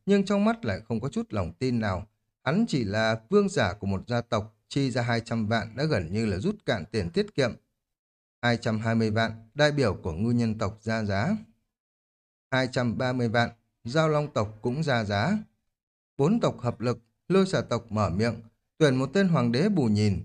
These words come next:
việc đại sự thì bốn tộc chúng ta sẽ thương lượng giải quyết. Không vấn đề gì. Ngư nhân tộc sảng khoái đáp ứng, bốn tộc bọn hắn là đồng minh tốt của nhau, cùng nhau giằng co thì chi bằng liên minh để tìm phương pháp giải quyết. Nhân tộc ngớ ra,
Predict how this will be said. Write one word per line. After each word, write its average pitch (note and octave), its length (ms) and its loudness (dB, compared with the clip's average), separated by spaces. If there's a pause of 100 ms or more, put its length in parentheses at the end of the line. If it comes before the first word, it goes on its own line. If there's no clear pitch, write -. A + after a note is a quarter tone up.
(120)
việc D3+ 260 0
đại C#3 220 0
sự B2 320 0
thì A#2+ 80 -2
bốn C3+ 240 0
tộc D#3+ 200 -2
chúng A#2+ 140 -4
ta A2+ 160 0
sẽ B2 120 -8
thương B2 260 0
lượng A2+ 240 0
giải G2+ 180 -2
quyết. A3+ 240 2 (800)
Không B2+ 160 0
vấn C#3 120 0
đề C#3 140 0
gì. F2+ 240 -2 (480)
Ngư G3 80 6
nhân F#3+ 200 4
tộc C3 240 -2
sảng F2 320 -4
khoái G#2+ 160 0
đáp E3+ 200 -2
ứng, D#3+ 280 0 (140)
bốn D#3 180 2
tộc D#3+ 180 0
bọn B2 160 -4
hắn A2+ 200 -2
là F3+ 100 2
đồng G2 240 -2
minh G#2+ 200 -2
tốt G#3+ 200 0
của - 80 -6
nhau, G#2+ 380 -2 (240)
cùng D#3+ 200 4
nhau G3 140 4
giằng C#3 300 -2
co F3 200 0
thì G#2+ 160 -4
chi B2 160 -4
bằng G2+ 280 -2
liên A2+ 220 2
minh A2+ 180 2
để G#2+ 180 0
tìm G2+ 240 0
phương A2 180 -2
pháp G#3 280 -4
giải G#2+ 220 -2
quyết. A3+ 180 2 (600)
Nhân C3+ 200 0
tộc G#2+ 260 -4
ngớ A#2 260 0
ra, C#3 280 0